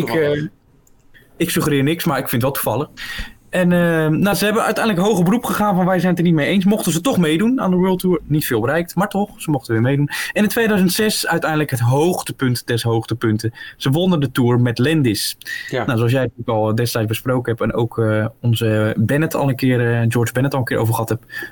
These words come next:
Speaker 2: Magistrale wijze, kan je wel zeggen.
Speaker 1: Ja, was heel speciaal.
Speaker 2: Opvallend. Ja, het was, eh, etappe, eh,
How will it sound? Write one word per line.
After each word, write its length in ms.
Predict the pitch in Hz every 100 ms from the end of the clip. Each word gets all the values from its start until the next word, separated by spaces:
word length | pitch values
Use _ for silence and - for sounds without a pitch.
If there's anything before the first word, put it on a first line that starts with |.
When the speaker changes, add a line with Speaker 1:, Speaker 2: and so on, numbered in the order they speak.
| -
Speaker 2:
Magistrale 640 | 151 147 131 165 151 131
wijze, 400 | 117 117 117 156 - - -
kan 220 | 143 131
je 80 | 113
wel 120 | 110
zeggen. 340 | 110 107 143 - _ - _ - -
Speaker 1:
Ja, 380 | - 190 110 101 - _
was 240 | 147 127
heel 140 | - 160
speciaal. 420 | 160 151 139 104
Speaker 2:
Opvallend. 280 | 113 113 139 - _ - - _
Ja, 280 | 156 156 - _
het 100 | -
was, 240 | 123 143 -
eh, 120 | 143
etappe, 440 | 143 143 156 151 147 143 139 139
eh, 60 | 143